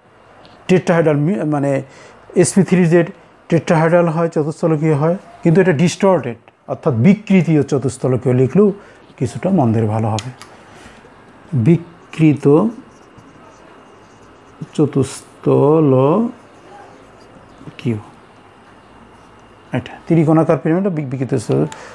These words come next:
তবে এটা লেখাটাই best হবে, কেননা এই প্রতিযোগিতার যুগে প্রিয় শিক্ষার্থীবৃন্দ সবাই এখন exact যেটা সেটাই জানে। এই কিন্তু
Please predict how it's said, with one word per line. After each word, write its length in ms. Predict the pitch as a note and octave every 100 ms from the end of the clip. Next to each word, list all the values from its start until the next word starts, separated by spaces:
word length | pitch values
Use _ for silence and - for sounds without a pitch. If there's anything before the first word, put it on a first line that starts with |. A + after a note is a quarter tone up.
| - -
তবে 300 | F3 F#3 C4 B3+
এটা 420 | F3 E3+ G3 G3+ F#3+ - _
লেখাটাই 480 | D3+ D3+ F3 E3+ A3
best 440 | C3+ D3 - - C#3+
হবে, 160 | A#2+
কেননা 460 | A2 B2+ D3+ G3 -
এই 100 | C3+
প্রতিযোগিতার 640 | C3+ C3+ E3 F3 F#3 F#3+
যুগে 300 | E3 F3+ F#3+ G#3 - - -
প্রিয় 160 | C#3+
শিক্ষার্থীবৃন্দ 720 | A#2+ C#3+ D#3 C#3+ E3 F#3 G#3 B3 - - _ _ _ _ _ _ -
সবাই 440 | - E3 D3 D#3+ D#3+
এখন 200 | F3 E3+
exact 520 | C3+ A#2 F#3 - C3+
যেটা 260 | C3+ C#3+
সেটাই 320 | D3+ C3+ C#3 B2
জানে। 280 | A#2 A2+ B2 - - - - - - - - - -
এই 120 | - G#2+ - - - -
কিন্তু 320 | F#3+ F#3+ B3